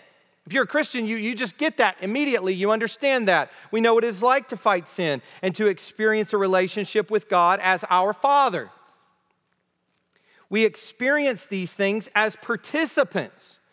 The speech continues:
We kill sin. Remember, we talked about that. The, the language is, "We do it. We kill sin." We're not passive,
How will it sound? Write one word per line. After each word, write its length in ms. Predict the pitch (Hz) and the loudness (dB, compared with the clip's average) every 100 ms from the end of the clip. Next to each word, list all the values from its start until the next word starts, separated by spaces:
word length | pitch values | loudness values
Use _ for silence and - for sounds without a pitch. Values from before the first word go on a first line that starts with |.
| _ _ _ _ _ | _ _ _ _ _
We 560 | 160 277 339 349 269 180 | -6 0 2 2 0 -4
kill 320 | - 214 208 | 0 0 0
sin. 480 | - 311 330 180 113 | -2 0 0 0 -6
Remember, 340 | 170 196 262 311 | -2 0 0 -2
we 140 | 233 | -4
talked 320 | 254 302 320 | 0 0 0
about 240 | 208 190 170 | 0 0 2
that. 240 | 180 156 | 0 0
The, 80 | 160 - - | -6 -8 -2
the 80 | 214 | 2
language 400 | 214 277 214 208 | 2 0 -2 -2
is, 140 | - - 175 | -2 -10 -2
"We 260 | 262 349 | 2 2
do 240 | 302 311 233 | 2 2 2
it. 100 | - - _ _ _ _ _ _ - | 0 -20 _ _ _ _ _ _ -14
We 480 | 180 302 330 349 254 | -2 2 4 2 0
kill 300 | 277 247 196 | 0 2 0
sin." 460 | - 202 160 113 | 0 0 0 0
We're 120 | 180 | 0
not 180 | 285 277 | 2 0
passive, 600 | 240 254 285 - 143 98 | 2 2 2 -2 -10 -10